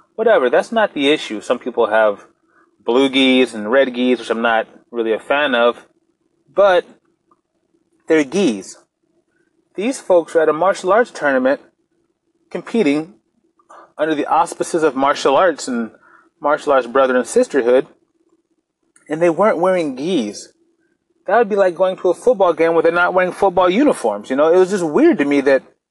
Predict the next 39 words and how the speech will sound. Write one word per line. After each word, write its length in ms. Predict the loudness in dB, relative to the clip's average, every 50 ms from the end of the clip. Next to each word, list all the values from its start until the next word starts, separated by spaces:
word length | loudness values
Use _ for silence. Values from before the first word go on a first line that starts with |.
| _ _ _ _ _ _ _ _ _ _ _ _ _ _ _
that 260 | _ -2 -2 0 0 0
that 180 | 0 2 4
was 500 | 4 4 4 4 2 -2 -6 -14 -20 _ _ _
happening. 720 | -20 -12 -4 -2 -2 0 0 -2 -2 -4 -6 -10 -12 -14 _ -8
It 60 | -4
was 180 | -2 -2 -2
weird 320 | 0 0 0 0 0 0 -2
to 80 | -4
me 160 | -4 -2 0 0
that 180 | 0 0 0
that 180 | 0 -2 0 4
was 380 | 4 4 4 2 0 -6 -14 _ _ _ _ _ _ _ _
okay 520 | -6 -6 -6 -6 -8 -4 0 2 2 2
with 180 | 2 2 0 0
everyone 340 | -2 -2 -2 -2 -2 -2 -2
in 140 | -2 -2 -2
attendance. 640 | -2 -2 -2 -4 -4 -2 -2 -4 -6 -6 -10 -8
Like, 240 | -6 -4 -4 -2 -2
I 100 | -2 0
just, 460 | 2 2 0 0 0 -4 -12 -20 _ _ _ _ _ _ _ _ _ -6
I 80 | -4
couldn't 280 | -2 -2 -2 -2 0 0
get 100 | 2 2
over 240 | 4 4 4 4 4
that 220 | 4 2 0 0
fact. 340 | -2 -2 -2 -2 -4 -4 -4
And 100 | -2 0
I 120 | 0 0
know 280 | 0 0 0 2 2 2
that 160 | 2 2 2
I 80 | 0 0
consider 400 | -2 -4 -8 -8 -4 -2 -2 0
myself 640 | 0 0 0 -2 0 0 2 2 2 2 -2 -6 _ _ _ _ _ _ _ _ _ _ _ _ _ _ _ _
more 320 | -10 -4 0 2 2 2 2
of 220 | 2 0 0 2
a 100 | 0 0
purist 640 | -2 -4 -2 0 2 2 2 0 -4 -8 -16 -6 -2
than 180 | -2 -2 0
not, 300 | 0 0 0 0 0 -2